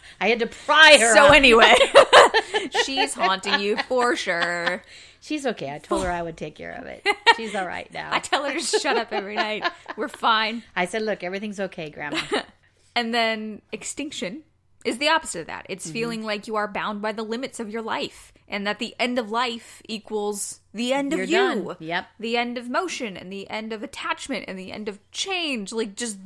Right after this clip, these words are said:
Speaker 2: the end of everything. It's,
Speaker 1: That's a horrible
Speaker 2: it's a very
Speaker 1: thought.
Speaker 2: bleak outlook.
Speaker 1: Yeah.
Speaker 2: Yeah.
Speaker 1: That fills me with fear.
Speaker 2: Well, it's the fear that your life will amount to nothing.
Speaker 1: Yeah.
Speaker 2: I, I think a lot of people struggle with that fear way before this stage. I mean, I
Speaker 1: Mm-hmm.
Speaker 2: think that's what a lot of,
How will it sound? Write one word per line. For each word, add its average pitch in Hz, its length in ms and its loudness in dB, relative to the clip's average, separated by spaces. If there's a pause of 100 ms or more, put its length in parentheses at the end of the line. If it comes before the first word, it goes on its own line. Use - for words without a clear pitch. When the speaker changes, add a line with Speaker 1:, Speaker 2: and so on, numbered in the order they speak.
Speaker 2:
the 247 320 -6
end 294 300 -8
of 277 100 -4
everything. 262 480 -6
It's, 196 160 -8
Speaker 1:
That's 240 160 -8
a 196 80 -6
horrible 190 460 -6
Speaker 2:
it's 294 80 -8
a - 20 -8
very 269 220 -4
Speaker 1:
thought. 190 120 -10
Speaker 2:
bleak 220 480 -8
outlook. 175 200 -12
Speaker 1:
Yeah. 165 400 -8
Speaker 2:
Yeah. 185 340 -4 (300)
Speaker 1:
That 196 260 -10
fills 190 240 -12
me 170 140 -10
with 147 120 -16
fear. 156 400 -14
Speaker 2:
Well, 302 140 2
it's 311 160 -6
the - 160 -18
fear 311 240 -8
that 285 140 -12
your 240 160 -8
life 220 240 -6
will 220 100 -6
amount 190 260 -10
to 190 80 -14
nothing. 196 540 -12
Speaker 1:
Yeah. 160 260 -14
Speaker 2:
I, - 180 -2
I - 20 -2
think 254 180 -6
a 214 40 -6
lot 196 260 -4
of 190 80 -12
people 165 420 -14
struggle 180 300 -10
with 180 80 -12
that - 180 -12
fear 165 260 -10 (120)
way 180 300 -8
before 175 340 -10
this - 180 -14
stage. 269 500 -8 (200)
I 240 80 -6
mean, 262 120 -2
I 262 40 0
Speaker 1:
Mm-hmm. 262 80 -4
Speaker 2:
think 269 160 -6
that's 233 200 -6
what 226 80 -6
a 196 60 -6
lot 190 300 -6
of, 185 160 -10